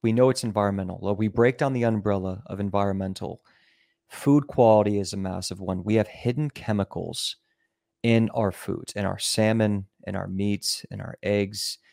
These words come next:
They're also using parts of the egg white in our vaccines, which we think are increasing the sensitivity to eggs. I mean, eggs is a top five food allergy. Since when? I mean, what happened?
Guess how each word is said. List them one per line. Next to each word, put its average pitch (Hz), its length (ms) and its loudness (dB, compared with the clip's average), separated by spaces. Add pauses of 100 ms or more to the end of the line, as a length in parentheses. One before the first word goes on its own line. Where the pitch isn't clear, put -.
(280)
They're 123 160 2
also 127 380 4
using 107 640 0
parts - 400 -6
of 98 80 -6
the 101 180 -4
egg 107 220 -4
white 104 520 2
in 113 140 -2
our 104 160 2
vaccines, 101 640 0
which - 120 -4
we 107 60 2
think 107 260 -2
are 110 120 4
increasing 101 720 0
the 104 360 2
sensitivity 107 920 0
to 113 500 0
eggs. 107 500 -2 (200)
I - 100 0
mean, 120 80 6
eggs 135 220 6
is 135 100 2
a 113 60 0
top 113 260 4
five 110 260 4
food 135 160 2
allergy. 104 440 0
Since 170 320 -8
when? 208 320 0 (600)
I 147 100 6
mean, 180 200 10
what 196 160 6
happened? 214 520 0